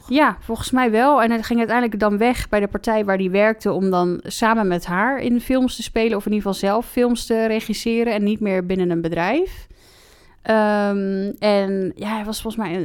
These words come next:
een, een soort van vaderfiguur ergens, maar ook een, een beste vriend. En bij hem durfde ze dan nog wel een beetje open te zijn over dingen en af en toe even de, de onzekere, zwakkere kant te laten zien.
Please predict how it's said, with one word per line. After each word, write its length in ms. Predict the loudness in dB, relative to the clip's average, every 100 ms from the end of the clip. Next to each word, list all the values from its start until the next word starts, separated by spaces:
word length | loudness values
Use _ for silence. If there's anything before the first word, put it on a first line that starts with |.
| -4
een, 120 | -4
een 60 | -4
soort 180 | -4 -4
van 140 | -6
vaderfiguur 920 | -4 0 0 0 -2 -4 -4 -2 0
ergens, 360 | 0 -2 -4 -6
maar 160 | -4 -2
ook 180 | -2 -2
een, 180 | -4 -4 -12 -20 -4
een 140 | 0
beste 300 | 2 0 -4
vriend. 480 | -6 0 4 4 2
En 140 | -2 0
bij 100 | 2
hem 300 | 4 4 2 -6 -18 -2
durfde 280 | 0 2 0
ze 100 | -2
dan 120 | 0
nog 100 | 2
wel 160 | 2 2
een 60 |
beetje 240 | 2 0 0
open 320 | 2 2 0
te 80 | -2
zijn 340 | 0 0 0
over 240 | -2 -2 2
dingen 280 | 2 2 -2
en 120 | -2
af 160 | -4 -4
en 60 |
toe 140 | -4 0
even 240 | 0 0
de, 160 | -2 -2
de 100 | -2
onzekere, 800 | -2 0 0 0 -2 -2 0 -2
zwakkere 400 | -2 -2 -2 -2
kant 380 | -2 -2 -2 -4
te 60 | -2
laten 280 | -2 -2 -4
zien. 400 | -2 0 -2